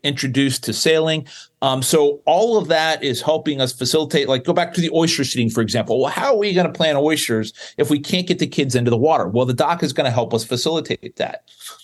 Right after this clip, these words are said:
One of the other things we're doing is we're in the process of identifying ways to, um, use the dock to do some fish counts and look at, you know, N S U has asked us, "Hey, is there a,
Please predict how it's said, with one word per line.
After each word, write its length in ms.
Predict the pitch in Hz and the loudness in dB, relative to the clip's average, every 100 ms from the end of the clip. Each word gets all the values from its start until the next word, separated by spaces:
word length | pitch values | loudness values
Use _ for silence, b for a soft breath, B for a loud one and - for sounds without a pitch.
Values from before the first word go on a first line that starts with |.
| B | B
One 240 | 139 165 | 0 2
of 60 | 156 | 2
the 100 | 156 | 4
other 200 | 226 240 | 4 2
things 300 | 170 143 123 | 0 -2 0
we're 140 | 127 | 2
doing 460 | 120 127 120 123 127 | 4 2 2 2 0
is 400 | 127 131 127 117 | 0 2 2 2
we're 120 | 139 | 0
in 60 | 131 | 0
the 80 | |
process 500 | - 160 180 180 165 | 0 0 0 0 0
of 120 | 139 123 | 2 2
identifying 640 | 117 143 156 143 139 127 | 0 0 0 0 0 2
ways 400 | 131 135 131 - B B - | 2 2 0 -6 B B -6
to, 540 | - 139 127 127 123 123 B B _ | 0 4 4 4 0 -6 B B _
um, 240 | 135 120 117 | 0 0 0
use 460 | 113 165 220 190 | -2 2 2 2
the 100 | 160 | 0
dock 500 | 127 120 113 113 113 - b _ - | 0 2 2 0 -4 -18 b _ -8
to 320 | - 156 135 | 0 2 2
do 240 | 127 120 151 | 0 0 0
some 160 | 135 | 0
fish 300 | 123 170 147 | 0 0 -2
counts 480 | - 117 - - - - | -2 -4 -4 -6 -6 -2
and 180 | 123 | 0
look 220 | 135 175 165 | 2 2 2
at, 380 | 143 131 - B B | 2 0 -2 B B
you 80 | 143 | 0
know, 160 | 120 127 | 2 2
N 120 | 175 | 2
S 180 | 175 175 | 2 2
U 120 | 160 | 2
has 140 | 135 | 4
asked 280 | 139 135 131 | 4 2 2
us, 120 | 131 | 0
"Hey, 200 | 175 156 | 0 0
is 140 | 117 123 | 2 2
there 280 | 156 170 | 2 2
a, 480 | 160 147 135 127 123 | 2 2 2 2 0